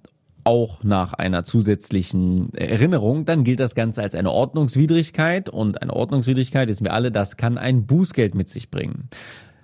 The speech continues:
Laut der Bild-Zeitung sind die Grunddaten, Name, Geburtstag, Adresse bereits eingetragen. Die Daten kommen demnach von der Meldebehörde. Außerdem werden junge Männer weiterhin verpflichtet, zur Musterung zu erscheinen, wenn sie einen entsprechenden Termin unentschuldigt versäumen, kann laut dem Ministeriumssprecher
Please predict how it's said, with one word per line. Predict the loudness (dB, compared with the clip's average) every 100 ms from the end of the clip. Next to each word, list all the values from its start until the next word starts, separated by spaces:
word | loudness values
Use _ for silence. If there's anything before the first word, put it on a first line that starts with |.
| _
Laut | 0 2
der | 4
Bild-Zeitung | 4 4 2 0 2 2 2 2
sind | 2 2 2
die | 2
Grunddaten, | 4 2 2 2 2 0 0 2
Name, | 2 2 2
Geburtstag, | 2 2 0 -4
Adresse | -4 -2 0 0
bereits | -2 -2 -4
eingetragen. | -2 0 0 0 0 0
Die | 0
Daten | 0 0 -2 -4
kommen | -2 0
demnach | 0 0 0 -2 -4
von | -8 -4 0
der |
Meldebehörde. | 2 2 4 2 2 0 -4 -8 -12 -18 -20 -20 -14 0
Außerdem | 2 2 2 2 2
werden | 2
junge | 2 2
Männer | 2 2 2
weiterhin | 2 2 2 2 2 2
verpflichtet, | 0 2 2 2 0 0 -2 -12 -6
zur | 0 4
Musterung | 4 2 2 2 0
zu | -2
erscheinen, | -4 -2 0 2 2 2
wenn | 2
sie | 2
einen | 2
entsprechenden | 0 0 -2 0 0
Termin | 2 2 2 2
unentschuldigt | 0 0 0 0 0
versäumen, | -2 0 2 2 2 0
kann | 0
laut | 0 0
dem | 0
Ministeriumssprecher | 0 0 0 2 0 0 -2 0 -2